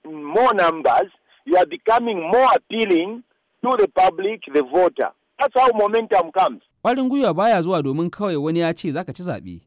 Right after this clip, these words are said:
Speaker 2: A siyasa kana samun ƙwarin gwiwa ne cewa za ka iya cin zaɓe idan har kana ƙara samun goyon baya, ƙarin goyon baya, ƙarin haske ga samun nasarar zaɓe. Sai dai abin tsoron da suke yi shi ne,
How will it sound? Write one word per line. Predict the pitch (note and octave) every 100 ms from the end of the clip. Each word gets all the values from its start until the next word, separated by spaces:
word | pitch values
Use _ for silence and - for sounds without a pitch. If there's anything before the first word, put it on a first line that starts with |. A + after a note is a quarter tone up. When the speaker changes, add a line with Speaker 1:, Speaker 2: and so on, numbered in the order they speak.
| _ _
Speaker 2:
A | D3
siyasa | E3 A#3+ G3+
kana | B3 G#3
samun | G3 G3+ E3+
ƙwarin | D#3+ E3 E3
gwiwa | F#3 F#3+ C3
ne | C#3+ C#3+
cewa | - C#3+ C3
za | B2 F3+
ka | D#3+
iya | E3+ D3+
cin | - F3
zaɓe | A#2+ A2 D3+ D#3+ B2+
idan | D3 D#3 D#3 -
har | E3+ D#3+
kana | G#3+ D3+
ƙara | F3 E3+
samun | C#3 F#3 F3
goyon | A2+ A#2 A2+
baya, | A2+ A2 A2 G2+
ƙarin | F#3+ B3+ F#3
goyon | D3+ D3+
baya, | D3 D3+ C#3+
ƙarin | E3+ A3 D3+
haske | A2 G#2+ - A2+ -
ga |
samun | B2+ B3+ G3+
nasarar | C3+ D3 A#2+
zaɓe. | E2+ D#2 E2+ D#2 _ _
Sai | - A3+
dai | D4
abin | A3+ A3
tsoron | F3 F#3+
da | E3
suke | -
yi | E3+ C#3
shi | C3 B2+
ne, | G#2